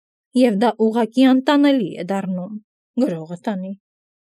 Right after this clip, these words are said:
«Ես կարեկցանք չեմ պահանջում ձեզանից, ես ձեզանից առողջ դատողություն եմ պահանջում»։ «Դու ճիշտ ես, Հենրիխ», պատասխանեց Շիկոն։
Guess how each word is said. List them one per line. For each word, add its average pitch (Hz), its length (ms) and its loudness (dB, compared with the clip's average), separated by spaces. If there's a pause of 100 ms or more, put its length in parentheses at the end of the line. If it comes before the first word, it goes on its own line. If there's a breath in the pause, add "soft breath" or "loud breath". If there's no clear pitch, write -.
(340)
«Ես 247 220 2
կարեկցանք 220 560 0
չեմ 359 220 -6
պահանջում 180 540 -4
ձեզանից, 180 580 -4 (460)
ես 208 220 2
ձեզանից 190 500 -2
առողջ 196 400 -4
դատողություն 240 680 -2
եմ 160 100 -12
պահանջում»։ 180 580 -8 (1400)
«Դու 381 160 4
ճիշտ 381 320 -2
ես, - 120 -10
Հենրիխ», 226 360 -4 (260)
պատասխանեց 196 600 -4
Շիկոն։ 196 340 -14